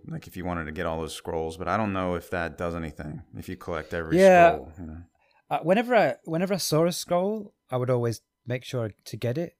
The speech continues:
Speaker 1: Yeah.
Speaker 2: but I didn't obsess over, like, I definitely didn't get all of them when I looked at the,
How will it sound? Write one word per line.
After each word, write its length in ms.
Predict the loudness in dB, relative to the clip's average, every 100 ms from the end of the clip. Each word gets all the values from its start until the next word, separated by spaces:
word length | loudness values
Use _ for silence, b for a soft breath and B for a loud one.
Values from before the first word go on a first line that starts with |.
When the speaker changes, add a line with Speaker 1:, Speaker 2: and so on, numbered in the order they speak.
| -10
Speaker 1:
Yeah. 140 | -8
Speaker 2:
but 160 | -6 -6
I 60 |
didn't 360 | -4 -4 -4 -8 _ _ _
obsess 420 | -8 -4 -6 -4
over, 440 | -6 -6 -6 -8 -6 -6
like, 100 | -4
I 40 |
definitely 360 | -2 -4 -6 -8
didn't 180 | -10 -10
get 100 | -6
all 180 | -4
of 120 | -4 -6
them 120 | -6
when 100 | -6
I 40 |
looked 320 | -6 -8 -10
at 100 | -16
the, 340 | -6 -4 -2